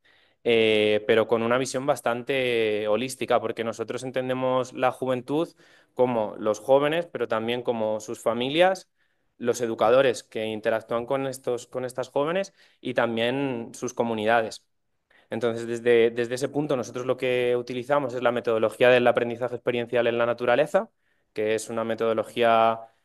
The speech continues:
pues bueno, los que habéis estado hoy en el taller de, de aprendizaje fluido, pues es, son el primo hermano de, <laughs> del aprendizaje fluido. Y,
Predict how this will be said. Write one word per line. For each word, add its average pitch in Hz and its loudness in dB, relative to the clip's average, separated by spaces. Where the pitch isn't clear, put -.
pues 107 -10
bueno, 117 2
los 107 -2
que 113 -2
habéis 117 -2
estado 127 2
hoy 123 4
en 120 -6
el 120 -6
taller 120 2
de, 120 4
de 123 -2
aprendizaje 123 -2
fluido, 131 0
pues 113 -2
es, 113 -2
son 113 -8
el 113 -12
primo 127 -2
hermano 120 0
de, 120 0
<laughs> 233 -4
del 135 2
aprendizaje 135 0
fluido. 135 2
Y, 123 0